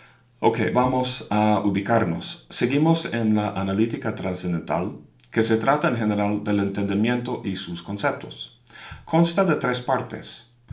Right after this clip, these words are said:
En la primera, Kant elabora su tabla de conceptos puros, o categorías,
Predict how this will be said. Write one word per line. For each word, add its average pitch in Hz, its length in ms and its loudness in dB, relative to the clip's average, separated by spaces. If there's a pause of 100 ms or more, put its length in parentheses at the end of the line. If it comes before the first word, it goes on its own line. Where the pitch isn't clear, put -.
(300)
En 120 140 0
la 123 100 2
primera, 202 480 2
Kant 143 400 -4
elabora 117 560 2
su 101 240 -4
tabla 113 320 2
de 98 100 -2
conceptos 92 480 -6
puros, - 480 -2
o 87 180 -4
categorías, 90 840 -2